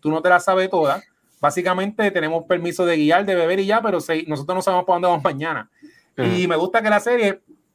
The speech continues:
Speaker 1: te contrasta eso de, de, tu, de, lo-, de los teenage years con los adultos y todo el mundo todavía still figuring out. Eh, los personajes nuevos, aunque son repetitivos, me gustaron mucho. Los delibres de las actuaciones están bien nítidos, cómo conectan todas las historias.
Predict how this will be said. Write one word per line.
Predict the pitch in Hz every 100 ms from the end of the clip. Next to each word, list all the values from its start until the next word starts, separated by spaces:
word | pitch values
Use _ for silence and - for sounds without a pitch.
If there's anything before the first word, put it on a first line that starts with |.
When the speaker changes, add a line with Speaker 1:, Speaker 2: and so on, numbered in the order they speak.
| _ _ _ _ -
Speaker 1:
te | 170
contrasta | 170 151 165 190 - 208 185
eso | 202 180
de, | 156 139 143 135
de, | 135 135
tu, | 139 147
de, | 147 135
lo-, | 131 131 127
de | 127
los | 127
teenage | 170 196 185
years | 214 233 214
con | 208 196
los | 185
adultos | 214 269 214
y |
todo | 180 185
el |
mundo | 208 220 196
todavía | 202 226 220
still | - - 190 190
figuring | 185 180 185 165
out. | 107 - _ _ - - - _ -
Eh, | 156 160 165 -
los | 165
personajes | 180 185 185 202
nuevos, | 214 233
aunque | 214 196
son | 185
repetitivos, | 196 202 196 190 208
me | 214
gustaron | 180 180 170 170
mucho. | 165 180 202
Los | 185
delibres | 156 143 160 175
de |
las | 165
actuaciones | 165 160 151 160 160
están | 156 156
bien | 156 147
nítidos, | 156 180 180 175
cómo | 156 147
conectan | 151 156 151 151 147 110 - _ _ _ -
todas | 156 156
las | 156
historias. | 147 - 190 202 170 156